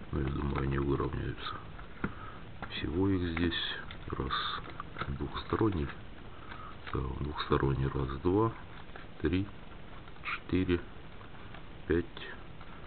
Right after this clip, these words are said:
шесть, семь, восемь, девять, десять, одиннадцать,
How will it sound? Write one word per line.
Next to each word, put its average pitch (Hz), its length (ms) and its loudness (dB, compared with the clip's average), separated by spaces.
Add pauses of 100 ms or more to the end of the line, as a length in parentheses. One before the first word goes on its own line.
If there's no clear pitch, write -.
(380)
шесть, - 680 -2 (840)
семь, 113 300 2 (1200)
восемь, 69 640 -2 (480)
девять, 67 240 4 (640)
десять, 67 840 -4 (120)
одиннадцать, 120 840 2